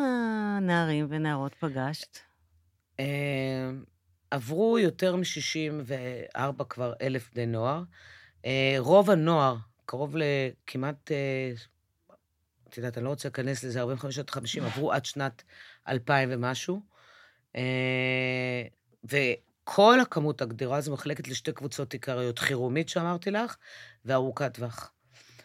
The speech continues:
Speaker 2: בחירומית לא זוכרת אף אחד. לפני כמה ימים הייתי באיזה פגישה של פורום נ-, מנכ"ליות, והייתה שם אישה מדהימה שעשתה <laughs> את ההרצאה,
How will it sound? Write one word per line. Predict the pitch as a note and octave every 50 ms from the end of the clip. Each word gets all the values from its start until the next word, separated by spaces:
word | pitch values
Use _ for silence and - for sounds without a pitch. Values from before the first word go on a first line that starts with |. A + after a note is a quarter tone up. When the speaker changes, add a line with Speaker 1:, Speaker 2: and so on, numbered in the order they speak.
| - - - - _ _ _
Speaker 2:
בחירומית | D3 C#3 - F3 F3+ E3 E3 E3+ F3 G#3 A3+ A#3+ F#3
לא | G3 F#3+
זוכרת | E3+ F#3 D3 E3 E3+ F3 E3 -
אף | D#3 C3+ A2
אחד. | B2 - - B2+ A#2+ A#2 - - _ _ _ _ _ _ _ _ _ _ _ _ _
לפני | C3+ A#2 D3 F#3 F#3+ F#3+
כמה | F#3 - G3 F3+ F#3 F3
ימים | D#3 C#3 D3 F3+ F3+ F3
הייתי | E3+ E3+ E3+ F#3+ F#3
באיזה | D3+ D#3+ D#3 D3 B2+ C#3 D3 B2+
פגישה | A#2 A#2+ C3+ - E3+ F3
של | E3 - E3 B2+
פורום | - F3+ E3+ E3+ D#3+ D#3+ D#3+ D#3
נ-, | C#3+ E2+ G2+
מנכ"ליות, | C#3+ C#3+ C#3 B2 - C#3+ C3 B2+ C3 C3 C#3 D#3+ F#3+ - - - - - - - - - - - _ -
והייתה | B2+ A#2 F3+ F#3
שם | F3+ - G3 F3
אישה | D#3 C#3+ - - - F3+ E3
מדהימה | E3+ F3+ F3+ C#3+ D#3 D#3 D#3+ E3
שעשתה | D#3+ - D3+ C3+ A#2+ - - D#3+ D#3 D#3 D#3+ D3+ - - - _ _ - - -
<laughs> | - - - - - - - - - _ -
את | C#3+ - -
ההרצאה, | D#3 C#3+ C3+ B2 A#2+ - - C#3 C3+ C#3 D3